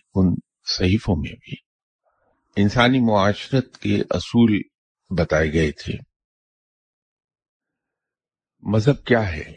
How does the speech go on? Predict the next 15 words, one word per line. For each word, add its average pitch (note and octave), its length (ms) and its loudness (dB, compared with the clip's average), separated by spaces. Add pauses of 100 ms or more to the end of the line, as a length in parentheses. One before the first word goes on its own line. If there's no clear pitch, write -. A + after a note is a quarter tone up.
(1500)
یہ A2 200 4
ان A#2 220 6
اصولوں A#2+ 440 2
کا A2+ 140 0
مجموعہ F#2+ 560 2
ہے E2+ 120 -6 (1800)
جو G#2 140 4
رب G#2 240 -2
تعالیٰ G#2 420 2 (120)
انسان F2+ 600 0
کو E2 240 -2 (320)
بتاتا E2+ 460 0
ہے D#2 220 -2 (100)
کہ F2+ 80 -4 (100)
بہترین F#2+ 640 0